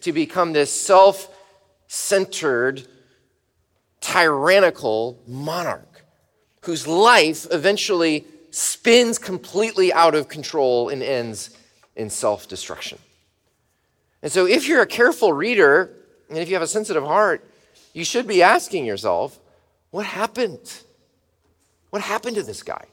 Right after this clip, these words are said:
And I think that's pretty, a, a pretty relevant, pretty modern question for us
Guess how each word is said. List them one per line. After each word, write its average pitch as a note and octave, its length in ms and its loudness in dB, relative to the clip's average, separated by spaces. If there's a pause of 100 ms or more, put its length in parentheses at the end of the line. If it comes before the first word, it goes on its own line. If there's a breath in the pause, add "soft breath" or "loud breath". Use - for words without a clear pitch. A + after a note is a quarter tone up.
(1300)
And F#3 100 2
I A#3 40 4
think F#4 160 2
that's F#4+ 120 0
pretty, A#3 300 -6
a, D#3+ 200 -4
a D#3+ 40 -2
pretty G#3+ 200 -4
relevant, D3 640 4 (260)
pretty G3 200 -10
modern C#3+ 560 2 (160)
question - 540 -8 (140)
for A2 340 -4
us B2 240 -6